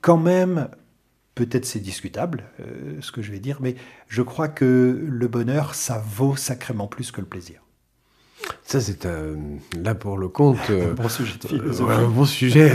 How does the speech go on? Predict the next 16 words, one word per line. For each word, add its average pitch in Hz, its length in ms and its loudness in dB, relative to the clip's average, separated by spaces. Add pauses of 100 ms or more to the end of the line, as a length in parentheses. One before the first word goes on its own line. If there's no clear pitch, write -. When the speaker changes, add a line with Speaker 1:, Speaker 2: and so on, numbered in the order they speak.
Speaker 2:
<laughs> - 120 -2
euh, 120 120 4 (120)
à 110 120 4
creuser, 123 580 2
oui. 123 220 2
Speaker 1:
Ouais. 113 240 -2
Speaker 2:
<laughs> - 880 -8
Speaker 1:
Ouais. 104 180 -10 (380)
Speaker 2:
Ouais. - 180 -14 (800)
Speaker 1:
C'est - 160 2
pas 180 100 6
dans 160 120 6
la 143 100 6
même, 147 160 6 (160)
euh, 120 360 2
temporalité. 113 680 -4